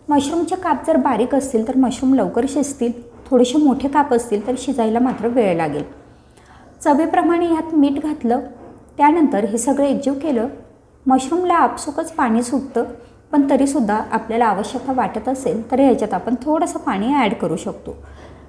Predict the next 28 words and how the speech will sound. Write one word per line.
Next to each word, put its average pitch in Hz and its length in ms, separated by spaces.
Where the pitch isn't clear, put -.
मी 370 120
इथे 285 220
अर्धा 277 340
कप 311 220
पाणी 226 260
फक्त 269 260
ॲड 220 220
केलं 208 200
आहे. 151 100
हे 302 80
सगळं 330 320
चांगलं 302 300
एकजीव 240 460
केलं, 254 320
त्यानंतर 277 440
झाकण 277 420
ठेवायचं 294 500
आणि 254 160
हे 262 200
जे 302 100
मशरूम 302 420
मसाला 233 400
आहे 190 260
हा - 160
अगदी 226 260
व्यवस्थित 240 520
शिजवून 208 440
घ्यायचा. 220 340